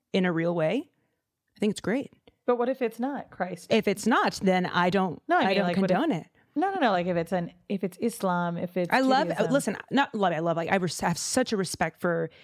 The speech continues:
Speaker 1: religious institutions when done, uh, honestly.
Speaker 2: But they
Speaker 1: What
Speaker 2: can't all have Christ.
Speaker 1: No, I say that as a Christian. That's
Speaker 2: Okay.
Speaker 1: my truth claim.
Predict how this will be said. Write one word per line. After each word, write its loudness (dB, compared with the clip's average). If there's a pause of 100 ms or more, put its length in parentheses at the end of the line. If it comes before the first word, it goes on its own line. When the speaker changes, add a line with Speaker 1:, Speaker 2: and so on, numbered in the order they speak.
(400)
Speaker 1:
religious 0
institutions -2
when 0
done, 0 (380)
uh, -4 (160)
honestly. -4 (460)
Speaker 2:
But 2
they 0
Speaker 1:
What -2
Speaker 2:
can't 0
all 2
have -2
Christ. -8 (680)
Speaker 1:
No, 2
I 2
say 0
that 2
as 0
a -6
Christian. -4 (140)
That's 4
Speaker 2:
Okay. 0
Speaker 1:
my 2
truth -2
claim. -2